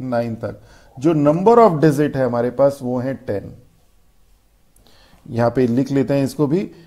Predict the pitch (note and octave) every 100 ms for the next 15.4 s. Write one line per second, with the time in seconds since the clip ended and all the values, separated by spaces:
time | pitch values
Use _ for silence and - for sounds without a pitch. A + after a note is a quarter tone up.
0 | _ - C3 C3 C#3 D3+ C#3+ C3+ A#2+ A#2+
1 | A2+ C3 A2 A2+ A2 A#2 F3 F3+ - _
2 | _ _ _ _ _ _ _ _ _ _
3 | - A2 C3 B2+ A#2 G#2+ G#2 G#2+ G#2+ A#2
4 | - A#2 G#2 G#2 B2 B2+ C#3 C#3 D#3+ A#2+
5 | B2+ A#2+ A2+ A2+ G#2+ G#2+ G3+ C4+ - A#2+
6 | G#2+ - - - - _ - - - G#3+
7 | A3 F#3 E3 E3 E3+ D#3+ - G#3 F#3+ -
8 | B2+ A2+ A#2+ C3 G3+ E3+ - _ _ _
9 | _ _ _ _ E3+ D#3 - A2 A2 G#2+
10 | D3+ G3 - - _ _ - A3+ A3+ -
11 | - C#3 F3 - G3+ G3 D#3 C#3 D3 B2+
12 | A#2 A#2+ A#2 A#2 A#2 C#3+ G3 - - -
13 | D#3+ D#3 D#3 D#3+ A3+ F#3+ E3+ F#3 F#3+ E3
14 | F3 C3 C#3 D#3+ D3 - E3+ - C3+ C3
15 | - G#2+ G#2 -